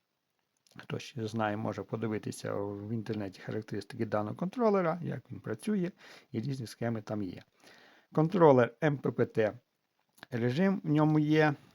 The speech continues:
Номінальна напруга, як ви бачите, сто вольт. І струм п'ятдесят ампер. Є також на сто вольт шістдесят, там на сто ампер, ну, різні характеристики.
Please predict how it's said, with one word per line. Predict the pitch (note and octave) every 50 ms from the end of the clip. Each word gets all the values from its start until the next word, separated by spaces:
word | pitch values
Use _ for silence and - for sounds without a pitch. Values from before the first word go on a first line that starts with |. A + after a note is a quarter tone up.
| - -
Номінальна | - - A2 A#2 B2+ C3 C#3+ D#3 D3+ C#3+ C3 B2 A#2+ A#2 A#2+
напруга, | B2 B2 A#2+ - A#2+ A2+ A2 G#2+ A2
як | G#2+ G2+ -
ви | A2
бачите, | G2+ G2+ G2 G2 - - - C#3
сто | - - - - - F#3+
вольт. | F#3 F3+ F3 F3 - _ _ _ _ _ _ _ _ -
І | E3+ F#3+ G3 G3 F3+ - - -
струм | - - - - C#3 D3+ D3+
п'ятдесят | - C#3+ A2 G#2 G#2+ - - A#2 - - A2+
ампер. | G#2+ G2+ - - - - - -
Є | B2 B2+ A#2+ G#2
також | - - - - - - - -
на | G#2+ G2+ - - _ -
сто | - - - - D3 A#2+
вольт | G2+ G#2 G#2+
шістдесят, | - - B2 A2 G#2+ - - B3 A#3+ A3+ G3+ -
там | - C#3 A2 G#2+
на | G#2 G2+
сто | - - - G#3+ G3+ G3 F#3+ F3 D#3+ - - -
ампер, | - C#3+ C#3 C3+ C3+ - D3 C#3 B2+ A#2 A#2+ -
ну, | D3+ E3+ F#3+ D#3+
різні | B2+ B2 C3+ - - C3+
характеристики. | - B2+ A#2+ A#2 A2+ - A#2 G#2+ G#2 - - - - _ - -